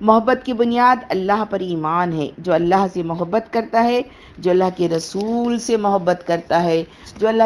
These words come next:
کی کتاب سے محبت کرتا ہے، بلا شبہ وہی دوسرے مومن سے محبت کرتا ہے، اور جو محبتوں کو نچھاور کرتا ہے اس پر رحمت نچھاور کی جاتی ہے۔ یہ مفہوم ہے اس محبت کے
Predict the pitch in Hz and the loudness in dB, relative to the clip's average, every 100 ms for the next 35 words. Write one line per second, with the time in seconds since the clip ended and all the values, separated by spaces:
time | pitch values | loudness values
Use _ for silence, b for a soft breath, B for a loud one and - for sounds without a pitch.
0 | 220 233 208 214 214 254 262 269 254 240 | 2 -4 0 4 6 4 2 -4 0 -2
1 | 214 233 - 233 233 233 240 208 185 180 | -2 -6 -4 -6 0 2 2 0 0 0
2 | 180 185 180 165 160 226 240 b b b | 0 -4 -2 0 -2 -4 -6 b b b
3 | - 165 190 185 170 165 156 160 185 214 | -12 -4 -4 -2 -2 -2 -2 -2 -2 -2
4 | - 175 143 160 156 196 - 156 - 135 | -2 -2 -2 -2 -2 -2 -2 -6 -2 -2
5 | 147 127 B B B - 196 190 208 196 | -2 -6 B B B 0 2 4 0 0
6 | 190 202 190 220 254 254 240 208 202 220 | 0 -2 -2 -2 -2 0 -2 -2 -2 0
7 | 226 277 269 220 202 202 185 196 196 185 | 2 0 0 -2 2 0 0 -2 -6 -6
8 | 165 160 170 220 226 175 156 - 165 196 | -4 -4 -4 -6 -6 -8 -10 -6 -4 -4
9 | 202 175 160 151 - 147 135 - B B | -6 -6 -4 -4 -4 -2 -2 -4 B B
10 | B 165 180 165 160 202 220 202 175 135 | B 2 4 2 0 0 0 0 -2 -4
11 | 175 156 156 156 156 185 - 170 | -6 -8 -6 -4 -2 -2 -2 -6